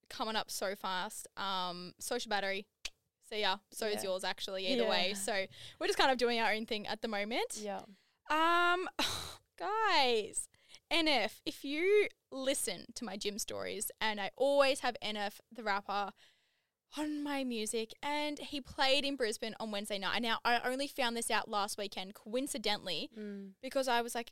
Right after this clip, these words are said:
Speaker 1: "I wonder when he's gonna, like, if he's ever doing a tour." It was, like, three day, in three days, and I was like,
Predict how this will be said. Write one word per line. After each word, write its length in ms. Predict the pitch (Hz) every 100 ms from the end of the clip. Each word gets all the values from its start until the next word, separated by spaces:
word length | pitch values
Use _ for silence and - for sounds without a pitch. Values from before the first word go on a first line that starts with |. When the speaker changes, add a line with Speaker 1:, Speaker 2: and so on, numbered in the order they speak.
| -
Speaker 1:
"I 60 | 262 320
wonder 200 | 359 480
when 120 | 508
he's 140 | 523 453
gonna, 180 | 381
like, 340 | 320 269 233 -
if 80 | 254
he's 160 | 269 -
ever 180 | 220 208
doing 200 | 208 208
a 60 | 202
tour." 340 | - 175 - - _ _ _ -
It 80 | 285
was, 100 | 269
like, 160 | 233 -
three 320 | - 233 226
day, 280 | 214 175 -
in 140 | 226
three 200 | 226 220
days, 280 | 190 185 -
and 80 | 233
I 20 |
was 80 | 240
like, 140 | -